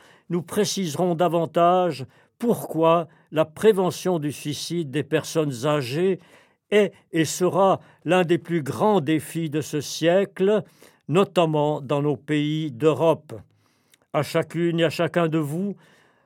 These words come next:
je souhaite une heureuse et fidèle poursuite de vos épousailles avec votre vie. Joyeux Noël bientôt, dans la joie de la naissance du Fils de Dieu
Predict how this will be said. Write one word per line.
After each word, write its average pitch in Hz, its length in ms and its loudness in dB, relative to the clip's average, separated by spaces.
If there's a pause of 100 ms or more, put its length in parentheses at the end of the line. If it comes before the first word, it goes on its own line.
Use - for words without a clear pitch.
(280)
je 165 180 0
souhaite 196 400 2
une 180 160 2
heureuse 180 540 4
et 151 60 -2
fidèle 180 480 -2
poursuite 220 840 -6 (960)
de 131 180 2
vos 170 260 4
épousailles 165 880 4
avec 151 320 0
votre 156 320 -2
vie. 139 460 -4 (440)
Joyeux 185 540 4
Noël 185 540 6
bientôt, 180 720 2 (340)
dans 202 220 2
la 202 160 4
joie 165 500 4
de 143 120 -2
la 156 160 4
naissance 175 720 -2
du 135 180 -6
Fils - 400 -8
de 151 140 -2
Dieu 151 440 -2